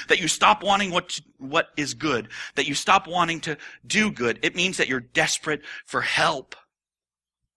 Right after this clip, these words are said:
And it seems that you are agreeing with God on what actual goodness and holiness is. We're not dumbing down. We're not watering down holiness here.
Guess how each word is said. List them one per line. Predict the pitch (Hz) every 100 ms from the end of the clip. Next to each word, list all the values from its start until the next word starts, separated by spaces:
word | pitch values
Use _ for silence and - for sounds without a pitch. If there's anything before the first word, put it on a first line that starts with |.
| _ _ _ _ _ _ _ _ -
And | - 143
it | -
seems | - 233 202 147 165 - - - -
that | 139 -
you | 143 135
are | -
agreeing | 131 117 135 247 226 110 101
with | 123 - -
God | 185 262 110 - - _ _ _ _ _ _ _ _ _ _ _ _ _ _
on | - 139
what | 156 -
actual | 156 190 - 233 208
goodness | 156 180 180 165
and | 143
holiness | - 151 143 143 -
is. | 127 - - -
We're | 131
not | 160 190 - _ _ -
dumbing | 165 180 185 170
down. | 175 156 135 120 - -
We're | 131
not | 147 - 127
watering | 151 170 185 185 180
down | 180 165 147 135 - -
holiness | - 170 143 127 107 - -
here. | - 131 107 95